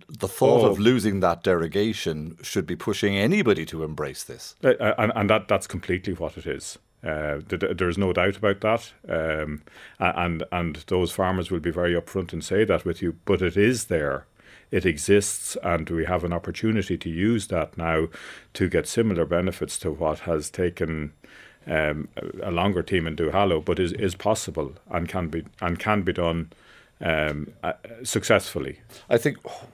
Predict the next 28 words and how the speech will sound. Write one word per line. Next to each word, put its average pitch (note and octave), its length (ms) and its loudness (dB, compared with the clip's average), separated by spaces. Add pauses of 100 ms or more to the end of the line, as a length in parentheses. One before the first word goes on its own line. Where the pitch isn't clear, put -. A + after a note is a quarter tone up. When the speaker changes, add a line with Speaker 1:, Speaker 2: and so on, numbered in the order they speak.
Speaker 1:
what B2 120 6
I C3+ 80 8
took D#3+ 220 -2
away B2 220 6
from G#2 240 0
Duhallow E2 520 2
was D2+ 360 0
that D#2 220 -2 (180)
success - 840 0
breeds F#2+ 920 -4
success. - 580 -2
Where F#2+ 120 4
a E2+ 40 0
farmer's F#2+ 500 4
actions E2+ 500 -2
had D#2+ 200 0
improved E2 720 0
water D#2+ 300 0
quality, D#2 380 -2
they D#2+ 140 -4
were E2+ 160 -2
very F2 480 0
reluctant E2 720 -6
to D#2+ 160 -4
allow D#2+ 420 -2
others E2 360 -6
to - 100 -12
come D#2+ 280 -8